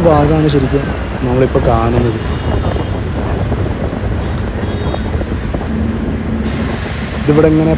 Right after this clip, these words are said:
പരന്ന് കിടക്കുക കേട്ടോ, ഉണ്ടല്ലേ? എന്തോരം ദൂരത്തേക്കാണ് ഇത് പരന്ന് കിടക്കുന്നത്. കാരണം ഇവിടെ ഈ ഒരു ഭാഗത്താട്ടോ തിരമാലകൾ, അത് ഈ ഭാഗത്തുനിന്നല്ല, ഈ ഒരു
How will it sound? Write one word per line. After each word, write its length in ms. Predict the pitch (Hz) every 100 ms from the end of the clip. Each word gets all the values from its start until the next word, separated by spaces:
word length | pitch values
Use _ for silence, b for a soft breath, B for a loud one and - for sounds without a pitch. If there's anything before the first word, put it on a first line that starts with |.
| -
പരന്ന് 380 | 127 127 131 143
കിടക്കുക 280 | 131 - -
കേട്ടോ, 180 | 110 - - - - - 110 - 117
ഉണ്ടല്ലേ? 280 | 120 120 113 - - - - - - - - - - - - - - - 123
എന്തോരം 340 | 135 139 147
ദൂരത്തേക്കാണ് 540 | 143 131 120 135 139 135
ഇത് 80 | 127
പരന്ന് 200 | 123 117 123
കിടക്കുന്നത്. 280 | 113 - 127
കാരണം 160 | 135
ഇവിടെ 160 | 131 165 175 - 143
ഈ 20 | 156
ഒരു 80 | 175
ഭാഗത്താട്ടോ 440 | 160 139 135 131 117 117
തിരമാലകൾ, 460 | 113 120 123 123 -
അത് 100 | 117 - - 123
ഈ 40 | 135
ഭാഗത്തുനിന്നല്ല, 480 | 127 127 151 - - - - - - - - - -
ഈ 40 | 160
ഒരു 100 | 180